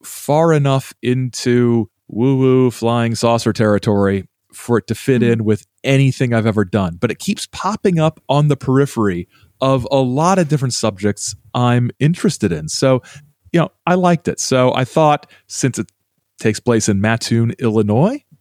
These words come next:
Speaker 1: Great Lakes, I thought it would work just fine.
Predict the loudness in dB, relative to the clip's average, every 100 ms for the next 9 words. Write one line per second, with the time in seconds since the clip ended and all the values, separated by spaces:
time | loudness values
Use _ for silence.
0 | _ _ -4 -2 0 -2 -2 -8 -10 _
1 | -20 -20 _ _ -2 -2 -2 -2 0 2
2 | 2 2 2 0 -4 -18 _ _ _ _
3 | _ -2 -2 -4 -4 -2 -2 -4